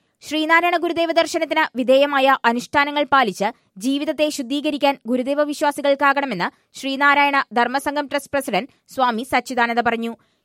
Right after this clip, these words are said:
ശിവഗിരി മഠത്തിൽ December ഇരുപത്തിരണ്ട് മുതൽ ഇരുപത്തിയഞ്ച് വരെ നടക്കുന്ന ശ്രീനാരായണ ദിവ്യപ്രബോധനത്തിന്റെയും ധ്യാനത്തിന്റെയും ഭാഗമായുള്ള വ്രതാനുഷ്ഠാനത്തിന് പീതാംബര ദീക്ഷ നൽകി സംസാരിക്കുകയായിരുന്നു സ്വാമി. സംഘാടക സമിതി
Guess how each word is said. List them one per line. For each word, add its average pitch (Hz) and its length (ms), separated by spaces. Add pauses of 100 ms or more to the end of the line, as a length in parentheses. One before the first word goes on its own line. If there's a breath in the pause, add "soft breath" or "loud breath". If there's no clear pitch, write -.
ശിവഗിരി 349 420
മഠത്തിൽ 370 320 (140)
December 302 360 (120)
ഇരുപത്തിരണ്ട് 302 440
മുതൽ 294 220 (120)
ഇരുപത്തിയഞ്ച് 302 460
വരെ 320 160
നടക്കുന്ന 302 340 (160)
ശ്രീനാരായണ 285 640 (160)
ദിവ്യപ്രബോധനത്തിന്റെയും 262 1120 (380)
ധ്യാനത്തിന്റെയും 277 720
ഭാഗമായുള്ള 269 580 (300)
വ്രതാനുഷ്ഠാനത്തിന് 262 960 (300)
പീതാംബര 285 460
ദീക്ഷ 277 280
നൽകി 277 320 (160)
സംസാരിക്കുകയായിരുന്നു 254 960
സ്വാമി. 226 400 (380)
സംഘാടക 339 480
സമിതി 339 340